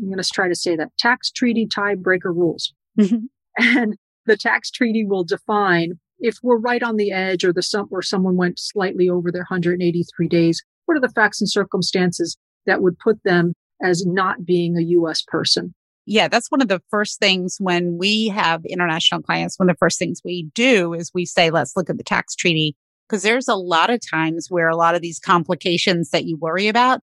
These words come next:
Speaker 2: are resolved inside those treaties.
Speaker 1: Yeah, they are a good resource for those countries that do have them.
Speaker 2: When you were talking about the form for the closer connection,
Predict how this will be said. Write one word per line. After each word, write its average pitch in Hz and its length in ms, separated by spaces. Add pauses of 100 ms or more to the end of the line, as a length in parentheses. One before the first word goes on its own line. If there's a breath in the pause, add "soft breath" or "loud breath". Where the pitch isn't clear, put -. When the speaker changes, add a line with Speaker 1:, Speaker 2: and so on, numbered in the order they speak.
(420)
Speaker 2:
are 202 160
resolved 170 520
inside 160 400
those - 180
treaties. - 500 (260)
Speaker 1:
Yeah, 156 220 (160)
they 175 140
are 175 140
a 175 60
good 160 200
resource 175 480
for 170 80
those 175 240
countries 180 380
that 165 140
do 180 140
have 147 240
them. - 160 (220)
Speaker 2:
When 240 300
you 285 80
were 302 100
talking 311 300
about 254 220
the 220 80
form 214 340
for 208 120
the 208 100
closer 208 340
connection, 175 720